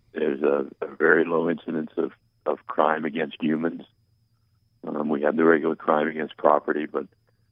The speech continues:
for the most part, humans are respected here, and differences are, are uplifted rather than scorned on. So I'm more than ever thrilled and happy to live in Maui.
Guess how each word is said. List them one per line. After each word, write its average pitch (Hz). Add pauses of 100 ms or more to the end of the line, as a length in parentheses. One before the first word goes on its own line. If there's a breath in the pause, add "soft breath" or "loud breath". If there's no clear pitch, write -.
(600)
for 90
the 90
most 104
part, 87
humans 85
are 82
respected 78
here, 71 (300)
and 73
differences 80
are, 76
are 73 (440)
uplifted 78
rather 71
than 71 (720)
scorned 78
on. 71 (180)
So 76
I'm 73 (680)
more 87
than 85
ever 85 (500)
thrilled 76
and 73
happy -
to 85
live -
in 80
Maui. 87